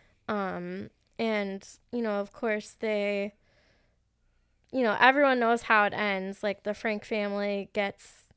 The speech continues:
found out, they get taken, and then at the end, um, Otto Frank, who's Anne's father, is the only one to live,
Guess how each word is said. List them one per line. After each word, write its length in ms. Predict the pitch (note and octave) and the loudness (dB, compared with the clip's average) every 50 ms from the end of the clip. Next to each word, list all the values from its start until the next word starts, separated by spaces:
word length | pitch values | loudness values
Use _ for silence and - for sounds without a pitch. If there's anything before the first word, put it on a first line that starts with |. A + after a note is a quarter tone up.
| _ _ _ _ _ _ _ _ _ _ _ - | _ _ _ _ _ _ _ _ _ _ _ -8
found 420 | - - A#3 G#3+ G3 G3 G#3 G#3+ | 0 2 2 2 2 2 0 2
out, 560 | A#3 A#3 A3 G#3+ G#3+ G#3+ G#3 - - - - | 4 6 6 6 6 4 4 2 0 -4 -8
they 520 | - A#3 A3 G#3 G#3 G3+ G3+ G3+ G3 G3+ G3+ _ _ _ _ _ | -4 -2 -2 0 0 0 -2 -4 -4 -6 -10 _ _ _ _ _
get 180 | - A3+ - - | -6 -6 -4 -4
taken, 760 | - A#3+ A3 A3 G#3+ - - G#3+ G#3+ G#3 G#3 G3+ G3+ G#3 G#3+ _ _ - _ _ _ _ _ - | -4 -4 -4 -4 -4 -6 -6 -4 -4 -4 -4 -4 -6 -8 -10 _ _ -20 _ _ _ _ _ -8
and 220 | G#3+ G#3 G#3 G3+ | -6 -4 -4 -4
then 340 | G3+ G3 G3 G3 G3 F#3+ F#3+ - | -4 -4 -4 -4 -4 -6 -8 -8
at 200 | - G#3+ G#3 G3+ | -6 -6 -6 -4
the 140 | - G3+ - - | -4 -4 -4 -2
end, 420 | G#3 G3+ G3 G3 G3 G3 G3 - - - | -4 -4 -4 -4 -4 -6 -8 -10 -10 -10
um, 560 | - G#3 G3 F#3 F3 D#3+ D#3+ F#3+ G#3+ A3+ A3+ - _ _ _ _ _ _ _ _ _ _ _ _ _ _ _ _ _ _ - | -8 -6 -6 -6 -6 -6 -8 -10 -10 -12 -12 -16 _ _ _ _ _ _ _ _ _ _ _ _ _ _ _ _ _ _ -4
Otto 300 | G#3+ G#3+ G#3 G#3 G#3+ G#3 | 0 0 2 2 0 0
Frank, 520 | G#3 - - A3 G3+ G3+ G3+ G3+ - - - | -2 -4 -4 -4 -4 -4 -6 -8 -10 -10 -8
who's 300 | B3 A3 G3+ G3+ G3 - | -6 -6 -6 -6 -8 -10
Anne's 380 | - A3+ G#3+ G3+ G3+ G3+ - | -8 -6 -6 -6 -6 -8 -8
father, 440 | - - G#3 G3 G3 G3 G3+ G3+ G3 | -6 -4 -4 -2 -2 -2 -2 -4 -4
is 140 | G3 G3 - | -4 -6 -8
the 80 | - | -8
only 280 | - - G#3 G3+ G3+ G3 | -8 -6 -6 -6 -6 -6
one 300 | G3 G3 G3 G3 G3 G3+ | -8 -8 -8 -8 -8 -10
to 180 | - - - G3+ | -10 -12 -12 -8
live, 560 | G3 G3+ G3+ G3+ G3 G3 G3 G3+ G3+ - | -4 -4 -2 -2 -2 -2 -4 -6 -8 -12